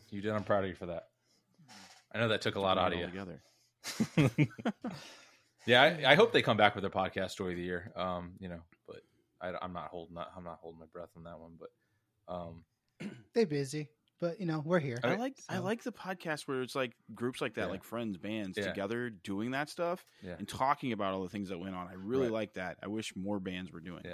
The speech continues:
Speaker 2: that.
Speaker 1: I really love the, my favorite Story of the Year episodes really were the, when they were diving into the, um, you know, the demos and things like that. I just, I thought that was just fucking awesome, you know, um, just hearing all that old shit and kind of them reminiscing about doing the recordings. And,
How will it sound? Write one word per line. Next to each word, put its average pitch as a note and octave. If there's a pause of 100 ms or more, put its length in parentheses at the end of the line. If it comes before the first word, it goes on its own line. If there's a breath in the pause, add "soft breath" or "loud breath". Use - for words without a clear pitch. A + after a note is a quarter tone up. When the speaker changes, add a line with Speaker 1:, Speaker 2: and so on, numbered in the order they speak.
Speaker 2:
that. -
Speaker 1:
I A#2
really D3
love G#2+
the, G#2
my A#2
favorite A2
Story G#2+
of F#2+
the F#2
Year G2
episodes F#2
really F#2+
were F#2
the, F2
when F#2
they F2+
were F2
diving F2+
into F2+
the, E2+ (560 soft breath)
um, E2+ (200)
you G2+
know, F2+
the F2
demos F#2
and E2+
things F2
like E2
that. F2
I F2
just, F2
I F2+
thought D#2+
that C#2+
was D#2+
just - (560)
fucking F2
awesome, E2
you F2+
know, E2+ (240)
um, E2
just E2+
hearing F2
all E2+
that E2+
old F2+
shit F#2
and D#2+ (360 soft breath)
kind F#2
of E2
them F2+
reminiscing F2+
about F2
doing F2+
the E2+
recordings. F2
And, E2